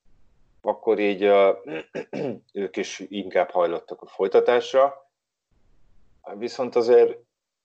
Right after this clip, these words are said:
most járványügyi szempontból is mondom, hogy Németország az nem Anglia, és Anglia nem Németország.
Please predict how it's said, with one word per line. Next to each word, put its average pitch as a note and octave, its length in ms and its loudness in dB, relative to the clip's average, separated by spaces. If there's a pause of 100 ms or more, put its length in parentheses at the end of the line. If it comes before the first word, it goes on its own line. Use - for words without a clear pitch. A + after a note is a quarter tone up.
(1000)
most - 200 -12
járványügyi G2 540 2
szempontból F#2 520 -4
is F#2 120 -10
mondom, G2+ 240 -6
hogy F#2+ 100 -2
Németország F#2+ 640 -4
az F2 160 -6
nem E2 240 -12
Anglia, D#2 440 -10
és D2+ 140 -12
Anglia E2 320 -8
nem D#2 160 -12
Németország. - 800 -14